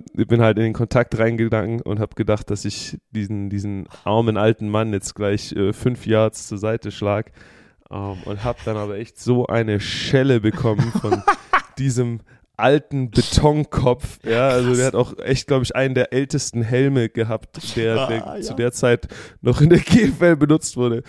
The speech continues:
Speaker 2: Ja.
Speaker 1: Äh, aber der hat mir so einen, einen Hit gegeben, dass ich echt, äh, danach ein paar, <laughs> paar Minuten gebraucht hab, bis ich wieder klargekommen bin. Ähm,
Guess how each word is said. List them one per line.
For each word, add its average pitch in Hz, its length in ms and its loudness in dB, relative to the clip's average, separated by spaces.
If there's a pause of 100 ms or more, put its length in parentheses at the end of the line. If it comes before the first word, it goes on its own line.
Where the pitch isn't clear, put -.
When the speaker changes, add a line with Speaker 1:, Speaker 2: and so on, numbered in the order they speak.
Speaker 2:
Ja. 220 380 -8
Speaker 1:
Äh, 113 240 0
aber 117 120 2
der 117 100 0
hat - 120 -6
mir 123 140 2
so 131 320 2
einen, 120 540 0 (100)
einen 113 380 -6
Hit 120 340 -4
gegeben, 117 500 -2
dass 113 220 -2
ich 117 140 -8
echt, 113 260 -6
äh, 110 320 -4 (640)
danach 117 320 -2
ein 117 100 -8
paar, 120 440 4
<laughs> - 120 -20
paar - 300 2 (760)
Minuten 147 380 4
gebraucht 127 480 2
hab, 120 140 0
bis 120 160 -4
ich 117 140 -10
wieder 113 180 -4
klargekommen 113 600 -6
bin. 110 220 -8 (460)
Ähm, 101 320 -6